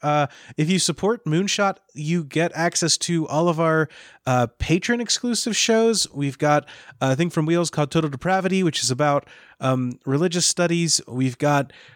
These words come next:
uh, a movie podcast that we've been starting to do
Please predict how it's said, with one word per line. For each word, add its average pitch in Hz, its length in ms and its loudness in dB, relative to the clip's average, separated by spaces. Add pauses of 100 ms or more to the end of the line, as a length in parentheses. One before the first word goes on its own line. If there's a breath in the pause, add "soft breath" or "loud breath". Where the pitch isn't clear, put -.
(180 loud breath)
uh, 123 360 2
a 120 160 -2
movie 214 360 0
podcast 202 680 0
that 175 100 -2
we've 180 220 -2
been 185 120 0
starting 185 320 -2
to 185 80 -2
do 190 300 -2